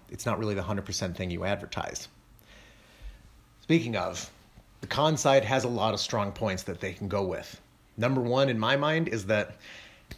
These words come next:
D N A is just D N A. It doesn't represent how much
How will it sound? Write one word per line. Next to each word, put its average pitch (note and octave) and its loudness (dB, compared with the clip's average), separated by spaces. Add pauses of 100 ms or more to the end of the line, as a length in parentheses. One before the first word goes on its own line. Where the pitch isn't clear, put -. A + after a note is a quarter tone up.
D D#3 2
N A3+ 2
A G#3+ 2
is G3 2
just E3 0
D C#3 2
N B2+ 2
A. - -2 (640)
It A#2 -2
doesn't C3 2
represent B2+ 0 (320)
how A2+ 2 (100)
much A#2+ 0